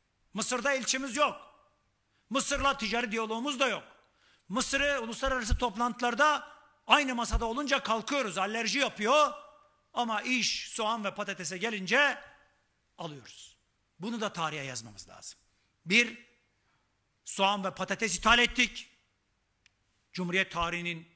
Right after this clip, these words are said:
önemli bir kırılma noktasıdır. İki, siyasi olarak kavgalı olduğumuz,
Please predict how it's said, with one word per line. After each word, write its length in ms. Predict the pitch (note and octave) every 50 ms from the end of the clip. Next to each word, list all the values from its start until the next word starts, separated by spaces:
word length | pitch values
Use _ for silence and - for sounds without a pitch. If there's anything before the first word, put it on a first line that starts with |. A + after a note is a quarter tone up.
| _ _ -
önemli 280 | F#3 F3 E3+ E3 F3+ A3
bir 60 | G#3+
kırılma 300 | - A3 A3+ A3 A3 A3+
noktasıdır. 680 | A3+ G#3+ G#3+ - G#3+ - - G3+ A#3+ B3 A#3 - - - _ _ _ _ _ _ _ _ _ _ _ _ -
İki, 560 | G3 D3 - - C#4 D4+ D4+ C#4 - - - - _ _ _ _ _ _ _ _ _ _ _ _ _ _ _ _ _ _ _
siyasi 500 | - - - G#3+ A3 A3+ A#3+ - - D4
olarak 540 | D4 C4+ B3 A#3 A3+ G#3+ G#3 - - - - _ _ _ _ _ _
kavgalı 400 | - - G3+ G#3+ F3+ G3 A3 G#3+
olduğumuz, 680 | A3 A3 G#3 G3 F#3 G#3 G3+ G#3+ B3 C4+ A3+ - - -